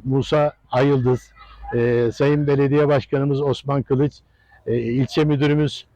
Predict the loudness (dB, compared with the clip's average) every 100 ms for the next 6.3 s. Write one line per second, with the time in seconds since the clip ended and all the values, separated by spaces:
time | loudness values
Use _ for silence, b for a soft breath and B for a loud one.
0 | -4 -2 2 0 0 0 0 -2 _ _
1 | -4 0 2 2 2 2 0 -2 -4 -6
2 | -8 -10 -18 _ -16 -8 -2 0 2 2
3 | 2 2 0 0 0 0 0 0 0 0
4 | -2 0 2 2 2 0 -4 b b b
5 | b b 0 2 2 2 2 2 2 2
6 | 2 0